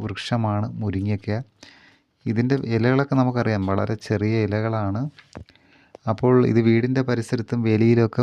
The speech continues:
വച്ച് പിടിപ്പിക്കാവുന്ന ഒരു വൃക്ഷം തന്നെയാണ്. അതുപോലെ ഇതിൻ്റെ ഔഷധ ഗുണങ്ങൾ എന്തൊക്കെയാണെന്നുള്ളതാണ് ഇനി പറയാൻ പോകുന്നത്. ശ്വാസകോശ രോഗങ്ങൾക്ക് മുരിങ്ങയുടെ രസം നൽകുന്നത് വളരെ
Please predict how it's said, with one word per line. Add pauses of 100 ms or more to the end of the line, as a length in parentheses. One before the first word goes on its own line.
വച്ച്
പിടിപ്പിക്കാവുന്ന
ഒരു
വൃക്ഷം
തന്നെയാണ്. (1300)
അതുപോലെ
ഇതിൻ്റെ (260)
ഔഷധ (180)
ഗുണങ്ങൾ
എന്തൊക്കെയാണെന്നുള്ളതാണ് (100)
ഇനി
പറയാൻ
പോകുന്നത്. (680)
ശ്വാസകോശ (160)
രോഗങ്ങൾക്ക് (1080)
മുരിങ്ങയുടെ
രസം
നൽകുന്നത് (200)
വളരെ